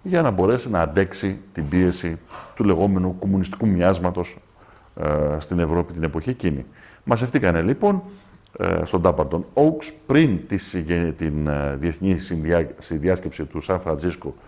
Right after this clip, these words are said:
του σαράντα πέντε, όπου ιδρύθηκε ο Ο Ε Ε. Παρεπιπτόντως,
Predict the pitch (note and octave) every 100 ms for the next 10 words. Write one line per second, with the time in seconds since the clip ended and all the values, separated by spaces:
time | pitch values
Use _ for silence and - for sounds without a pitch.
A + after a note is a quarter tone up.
0 | - - _ _ F2 F2 D#2+ D#2+ D2+ -
1 | F2+ E2 D2+ D#2+ F2 E2+ D2 G#2 G#2+ E2+
2 | - C2+ - _ _ _ _ _ D#2 D#2+
3 | D#2+ D#2 C3 E3+ - - - _ _ _
4 | _ _ _ _ _ _ - - D#2 D2
5 | D2+ - F2+ D2+ C2+